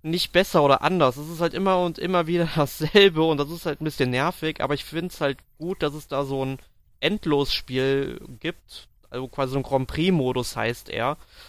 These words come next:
Ja, dort radelt man einfach los und die Kilometer werden dann gezählt oder die Meter und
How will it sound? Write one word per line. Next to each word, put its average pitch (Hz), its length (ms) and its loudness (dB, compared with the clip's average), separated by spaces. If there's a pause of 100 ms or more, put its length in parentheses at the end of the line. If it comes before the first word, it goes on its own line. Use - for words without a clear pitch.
(680)
Ja, 143 160 4
dort 151 460 0
radelt 151 440 0
man 165 160 0
einfach 160 380 0
los 151 480 0
und 156 400 -2
die 156 240 -2
Kilometer 151 800 0
werden 123 260 0
dann 123 160 -2
gezählt 127 420 0
oder 117 200 -2
die 117 100 -6
Meter 135 680 -2
und 131 520 -4